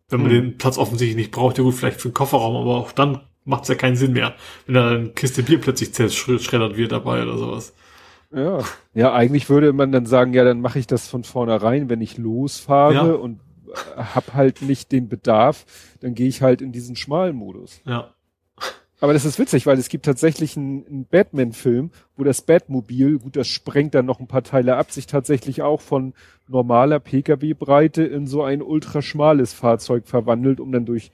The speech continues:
Speaker 2: so einen ganz schmalen, äh, Häuserschlucht durchzufahren.
Speaker 1: Mhm.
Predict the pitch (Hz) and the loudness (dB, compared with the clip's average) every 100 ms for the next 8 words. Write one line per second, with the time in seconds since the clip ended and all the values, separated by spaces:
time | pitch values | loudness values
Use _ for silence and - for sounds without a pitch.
0 | _ _ - 120 107 127 127 - - - | _ _ -6 0 2 2 -2 -8 -8 -8
1 | - 127 123 123 120 117 117 113 107 113 | -4 2 6 6 4 -2 -6 -8 -8 -6
2 | 113 110 101 131 127 113 107 104 - - | -4 -4 2 2 4 4 4 2 -4 -10
3 | 120 113 - - _ _ _ 120 101 - | -6 -6 -8 -20 _ _ _ -4 -4 -8
4 | 104 - 110 95 - _ - - 120 | -14 -6 -6 -6 -14 _ -16 -6 -4